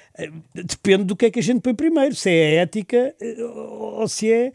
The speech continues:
enfim, se é a nossa dignidade enquanto pessoa, ou se é outra coisa qualquer. Eu, eu, eu não me pare-, portanto, isto deixou-me sempre, quer dizer, e, e que cada vez aparecem mais,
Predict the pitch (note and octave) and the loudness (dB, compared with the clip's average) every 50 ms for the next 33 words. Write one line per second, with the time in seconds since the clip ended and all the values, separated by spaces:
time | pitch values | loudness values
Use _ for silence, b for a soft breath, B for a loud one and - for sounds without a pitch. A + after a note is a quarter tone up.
0 | b b b b b b D3+ - C#3 B2+ G#2 C#3 C3 - - A3+ B3+ G#3 D3+ - | b b b b b b -16 -16 -14 -14 -12 -12 -10 -4 -2 0 0 0 0 0
1 | - D3+ D3 E3 D3+ - F3 D3+ D#3 D#3+ D#3 E3+ F3 D#3+ D#3 F#3+ F#3+ F3 D3+ C#3+ | 0 0 0 0 0 0 0 0 0 0 0 0 0 2 2 4 4 4 2 0
2 | D3 C3+ - E3+ D#3+ D#3 A#2+ _ - - - E3+ E3 F3+ G3 G#3 A3 B3 C#4 b | -4 -4 -2 -2 -2 -2 -4 _ -14 -10 -4 0 2 2 4 2 2 0 -4 b
3 | b b b b b b b b - G#3 G#3+ G#3 - A3 A3 A3+ A#3+ B3 B3+ C4 | b b b b b b b b -2 -2 -2 -2 0 2 2 4 4 4 2 0
4 | C#4 C4+ C4+ C#4+ B3+ C4 D#4+ D#4+ B3 A#3+ - C4 B3+ - C#4 B3 C4+ - D#4+ D#4+ | -2 -4 -6 -10 -12 -14 -12 -4 -4 -4 -4 -4 -8 -6 -6 -6 -4 -2 -2 -2
5 | B3 - D4 C#4 C#4 B B B B B B B - C#4+ D4 D4 - B3+ B3+ A#3+ | -2 -2 -4 -6 -6 B B B B B B B -6 -6 -6 -6 -4 -2 0 0
6 | B3 B3 C4+ B3+ C4 B3 A#3+ A#3+ A3 A#3+ A#3+ A3+ G#3+ F#3 - - - G3 F3+ F#3+ | 0 -2 -2 0 2 2 2 2 2 0 0 0 -2 -4 -6 -2 -2 0 2 2
7 | G3+ G3+ - E3+ - - - B3 A#3 E3 A3 A3+ A3+ A3+ G#3+ - - - F#3 A#3 | 0 -2 -4 -8 -14 -6 -2 -2 -2 -2 -2 -8 -6 -6 -6 -6 -6 -2 -2 0
8 | A3+ - - A#3 A3+ G#3 - - - F#3 F#3 F#3 E3 E3+ E3+ D3 - E3+ C#3+ D#3+ | 0 0 0 0 0 -2 -2 -4 -2 0 0 0 -2 -6 -6 -4 -4 -4 0 0
9 | D#3+ D3 D3+ D3+ D3+ D3 D3+ D#3 D#3 D#3+ D#3+ E3 E3 D3+ C#3 - - - - F#3 | -2 0 0 -2 -2 -2 -4 -6 -4 -2 -2 -2 -2 -4 -8 -12 -10 -4 -2 0
10 | F3 F#3 F#3 D3+ F3+ D3+ F#3 F3+ F#3 - - E3+ C#3 C#3+ D3+ E3 F3+ F3+ E3+ D#3 | 0 0 0 0 -2 -2 -2 -2 -2 -2 -2 -4 -4 -2 -2 0 0 0 0 -2
11 | - - | -4 -8